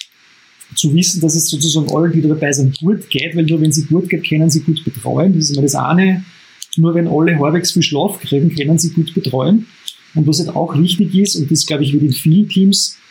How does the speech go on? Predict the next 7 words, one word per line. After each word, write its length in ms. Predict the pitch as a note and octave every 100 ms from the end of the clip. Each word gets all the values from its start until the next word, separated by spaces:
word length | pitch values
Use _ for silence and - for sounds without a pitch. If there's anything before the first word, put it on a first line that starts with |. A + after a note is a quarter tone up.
| _ _ _ _ _ _ -
intuitiv 760 | F#3 G#3 F#3+ F3+ F3 E3 D3+ -
falsch 340 | C3+ E3 -
gemacht, 380 | F#3+ D#3+ F3 F3+ - - - - D#3
dass 140 | D3+
wenn's 200 | D#3 -
dem 200 | D#3 D3+
Fahrer 420 | D3 C#3+ D3 -